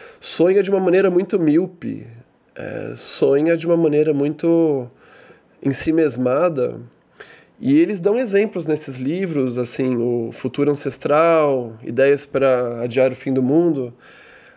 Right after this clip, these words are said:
Aparecem esses relatos de povos originários onde o pajé, o xamã, tem sonhos que detectam alguma coisa importante é, pra história, pra vida daquela comunidade, e isso reorienta aquela sociedade de maneira a fazer as guinadas e mudanças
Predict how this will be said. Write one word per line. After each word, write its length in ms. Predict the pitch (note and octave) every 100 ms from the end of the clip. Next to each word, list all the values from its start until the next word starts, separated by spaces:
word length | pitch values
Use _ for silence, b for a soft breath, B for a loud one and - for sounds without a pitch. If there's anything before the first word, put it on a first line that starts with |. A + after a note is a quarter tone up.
| -
Aparecem 520 | - - G#3 A3 F#3
esses 240 | - E3
relatos 640 | D#3+ C#3+ D3+ F#3 - D#3+ C3
de 360 | C3+ C3+ A#2+ B2
povos 300 | C#3 C#3 C3
originários 640 | C#3 C#3+ D3 C#3 C#3 D#3
onde 160 | E3 D#3
o 60 | E3
pajé, 480 | D#3 C#3+ A#2 C#3+
o 80 | F3
xamã, 580 | E3+ D#3+ C3+ C3 C#3+ F#3 - B B _
tem 180 | G#3 A3+
sonhos 520 | - G3 G3 A3+ -
que 520 | - A3 A3+ A3+ G3
detectam 680 | D#3 E3 E3+ F3 - - D#3
alguma 280 | C3 C3 B2
coisa 300 | C3 C3 B2
importante 880 | B2 A#2+ A2+ A#2+ A2+ A2 - A2+ A2+ B B B B B _
é, 80 | -
pra 200 | - C3+
história, 540 | C3 - C#3+ D3+ E3+
pra 280 | D3 C3 B2
vida 260 | A#2 C#3+ C#3+
daquela 260 | C3 C3
comunidade, 640 | C3 C#3 D3 C#3+ D3+ E3+ F#3
e 40 |
isso 200 | G#3 -
reorienta 1000 | F#3+ G3 A3+ G#3+ E3+ F#3 A#3 F#3+ C#3+ A#2+
aquela 280 | A#2 B2 B2
sociedade 800 | - C#3 - C#3 C3 C#3+ E3 F#3+
de 120 | F3+
maneira 400 | G3+ F#3+ F#3 G3
a 20 |
fazer 260 | G3+ F#3 F3
as 80 | F3
guinadas 560 | E3 C#3+ C3+ E3 D#3+
e 40 | C#3
mudanças 920 | C3+ B2 B2+ D#3 E3 D3 C3+ -